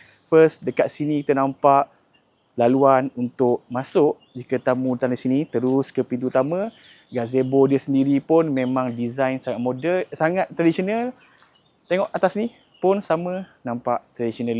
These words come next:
look dia tu memang sangat terselah untuk rumah ni.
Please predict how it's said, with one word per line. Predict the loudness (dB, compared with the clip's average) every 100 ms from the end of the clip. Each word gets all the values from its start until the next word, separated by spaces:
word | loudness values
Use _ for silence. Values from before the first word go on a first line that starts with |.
| -4
look | -4
dia | -6 -4
tu | -2 -2
memang | -4 -6 -6 -6 -8 -12 _ _ _ _ _
sangat | -2 -2 -2
terselah | -6 -6 -8 -6
untuk | -4 -4
rumah | -4
ni. | -4 -4